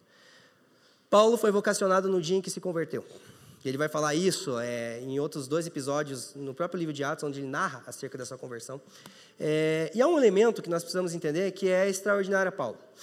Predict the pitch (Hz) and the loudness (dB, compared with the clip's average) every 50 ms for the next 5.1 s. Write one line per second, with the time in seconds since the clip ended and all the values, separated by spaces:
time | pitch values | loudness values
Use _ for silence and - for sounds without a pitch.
0 | - - - - - - - _ _ - 165 170 170 - 202 196 190 185 185 180 | -18 -18 -18 -20 -20 -20 -20 _ _ -2 -2 -2 0 2 4 4 6 6 6 4
1 | 175 165 160 - - - 156 - - - 160 - - 240 247 - - 226 214 202 | 2 0 -2 -4 -6 -8 -10 -10 -10 -12 -6 -2 0 0 0 2 2 2 4 4
2 | 202 220 233 226 196 170 170 - 185 190 196 196 190 196 214 202 202 202 196 202 | 4 2 2 2 0 -2 -2 -2 0 0 0 0 -2 -2 -4 -2 0 0 0 0
3 | 202 202 - 214 196 - - 226 220 214 208 190 160 160 160 165 180 190 202 214 | 0 0 -2 -4 -4 -2 -2 0 2 4 4 4 2 0 -2 0 2 2 4 4
4 | 220 233 277 285 - 262 202 180 - - 160 151 - - 147 139 - 151 131 117 | 4 4 2 0 -2 -2 -2 -2 -2 -2 -4 -4 -4 -8 -10 -8 -8 -8 -8 -8
5 | 95 - | -10 -14